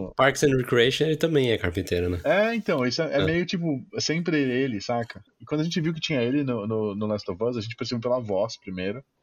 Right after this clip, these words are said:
Speaker 2: porque logo que ele aparece, ele aparece meio de costas, não dá pra ver e tal, mas a voz é, é inconfundível. E, putz, a gente ficou muito feliz de ver ele, e a gente se animou pra
Speaker 1: Você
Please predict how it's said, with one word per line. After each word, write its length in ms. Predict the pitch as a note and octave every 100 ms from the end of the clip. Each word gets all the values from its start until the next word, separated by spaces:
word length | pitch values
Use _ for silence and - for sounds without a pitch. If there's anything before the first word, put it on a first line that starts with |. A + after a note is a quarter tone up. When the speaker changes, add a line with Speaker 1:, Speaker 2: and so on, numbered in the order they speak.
| _ -
Speaker 2:
porque 200 | G2 G#2+
logo 240 | G#2 G#2+
que 80 | A2+
ele 80 | G#2+
aparece, 300 | - G#2 -
ele 60 |
aparece 180 | G2+ G2+
meio 100 | G#2+
de 60 | G2+
costas, 540 | F2+ F2+ A2+ F#2+ F#2+
não 60 | F#2
dá 80 | F#2+
pra 160 | F#2+
ver 220 | E2+ G2
e 40 | G2
tal, 160 | G2+
mas 160 | G2+ F#2
a 60 | F2
voz 240 | F#2 F#2+
é, 260 | F2 E2 D2+ -
é 240 | E2 - _
inconfundível. 600 | G#2+ G#2 G2 G#2 F#2+ G2 C#3 _ _ _ -
E, 340 | A#2+ B2 A#2 A#2
putz, 180 | D#3+ A2+
a 40 |
gente 160 | C#3 C#3+
ficou 160 | D#3
muito 180 | D3+ E3+
feliz 420 | G#3+ C3 A2+ D#3+ B2+
de 80 | G#2
ver 240 | G#2+ G2+
ele, 800 | G2 A#2 A2 G#2 G2+ F#2+ F2+ -
e 40 |
a 60 | F#2+
gente 160 | A2
se 60 | C3
animou 240 | B2 A2+
pra 120 | A#2+
Speaker 1:
Você 100 | C3+